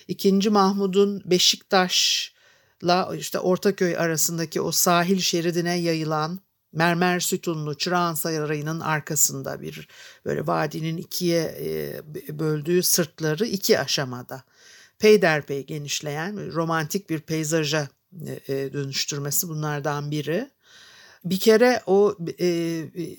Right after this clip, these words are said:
ikinci Mahmud'un saltanatı sırasında o tepelik topografyaya önceki zamanlarda uygulanan geleneksel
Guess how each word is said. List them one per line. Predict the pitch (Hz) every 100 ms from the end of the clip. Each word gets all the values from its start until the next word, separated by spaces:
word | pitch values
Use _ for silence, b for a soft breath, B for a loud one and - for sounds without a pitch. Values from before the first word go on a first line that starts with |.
| - -
ikinci | 175 - 196 226
Mahmud'un | 214 180 170 151 156
saltanatı | - 165 165 175 175 180 196
sırasında | - 165 147 - 151 165 247 -
o | 190
tepelik | 202 196 196 190 - - -
topografyaya | 185 - 180 175 175 - 175 175 196
önceki | 180 175 165 175 - 196 185 -
zamanlarda | 156 175 175 175 175 170 170
uygulanan | 151 175 170 175 175 180 185
geleneksel | 180 170 170 175 - 185